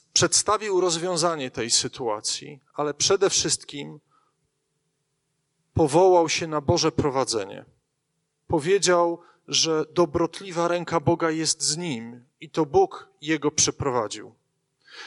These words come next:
Powołał się również na sprzyjające okoliczności w postawie, w postaci sprzyjającego im króla, e, króla perskiego. I w oparciu o te argumenty uzyskał entuzjastyczne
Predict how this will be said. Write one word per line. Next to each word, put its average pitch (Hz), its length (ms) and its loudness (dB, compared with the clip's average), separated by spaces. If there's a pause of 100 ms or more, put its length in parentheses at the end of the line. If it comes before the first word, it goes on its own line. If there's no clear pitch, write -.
(880)
Powołał 208 400 6
się 196 180 2
również 190 500 -4
na 170 280 -2
sprzyjające 175 560 -2
okoliczności 165 680 -2
w - 60 -12
postawie, 131 800 -2 (560)
w - 80 -20
postaci - 480 0
sprzyjającego 151 800 -2
im 170 180 -12
króla, 120 520 0 (420)
e, 131 480 -4
króla 139 300 -2
perskiego. - 680 -4 (1160)
I 170 100 -12
w 180 60 -4
oparciu 202 600 2
o 185 80 4
te 147 140 0
argumenty 127 880 -4
uzyskał 165 600 0
entuzjastyczne 165 1200 -2